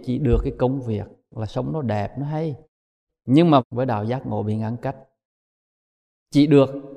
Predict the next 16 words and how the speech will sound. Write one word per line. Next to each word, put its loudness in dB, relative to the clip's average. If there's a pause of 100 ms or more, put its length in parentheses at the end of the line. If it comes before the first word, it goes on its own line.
(580)
cái -2
việc -2
học -2
hiệu 6
là -4
tốt -4
này, -10 (460)
học -8
thông 0
minh, 2 (680)
sống 2
tâm 4
lý, 2 (380)
hành 2
sự 4
đẹp. 4